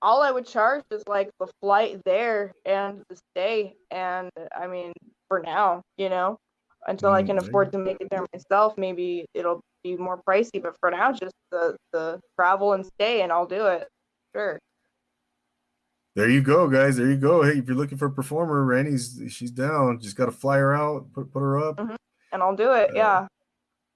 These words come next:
Speaker 2: five-star hotel, Randy? Anything like that? <laughs>
Speaker 1: Oh, no, I'll, I'll
Speaker 2: No.
Speaker 1: do the dingiest. I'll stay at the dingiest hotels. I don't even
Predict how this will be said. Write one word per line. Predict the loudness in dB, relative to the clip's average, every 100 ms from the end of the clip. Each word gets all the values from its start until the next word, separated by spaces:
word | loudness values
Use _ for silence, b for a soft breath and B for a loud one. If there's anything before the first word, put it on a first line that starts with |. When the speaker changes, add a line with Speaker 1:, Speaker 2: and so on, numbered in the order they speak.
| 0
Speaker 2:
five-star | 2 4 4 4
hotel, | 4 4 4
Randy? | 4 2 -2
Anything | -4 -6 -6
like | -6 -6 -8 -10
that? | -12 -12
<laughs> | _ _ -4
Speaker 1:
Oh, | 2 4 6
no, | 4 4
I'll, | 4 4
I'll | 4 4
Speaker 2:
No. | 2 0
Speaker 1:
do | -2
the |
dingiest. | -4 -6 -6 -6 -6 -2
I'll | 2 4 2 -6 _
stay | -8 -2
at | -2
the | -2
dingiest | -4 -6 -6 -8 -10 -12
hotels. | -10 -4 0 2 4
I | 2
don't | 2
even | -6 -12